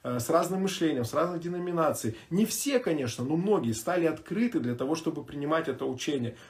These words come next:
Это здорово. Я вижу, насколько сильно люди осознали потребность в проявленном живом Боге, не в теоретическом, логическом и интеллектуальном, а ре-, в реальном и проявленном,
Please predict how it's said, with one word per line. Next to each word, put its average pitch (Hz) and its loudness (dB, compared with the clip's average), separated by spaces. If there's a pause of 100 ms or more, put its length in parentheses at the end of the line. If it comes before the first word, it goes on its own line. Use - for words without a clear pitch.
(140)
Это 175 4
здорово. 185 6
Я 156 8
вижу, 196 4
насколько 160 -2
сильно 180 0 (1000)
люди 165 6
осознали 160 4
потребность 135 0
в - -16
проявленном 151 2
живом 135 4
Боге, 127 6
не 147 0
в - -10
теоретическом, 170 2
логическом 147 0 (320)
и 147 -2
интеллектуальном, 151 4
а 156 4
ре-, 151 6
в 123 2
реальном 175 4
и 165 0
проявленном, 139 2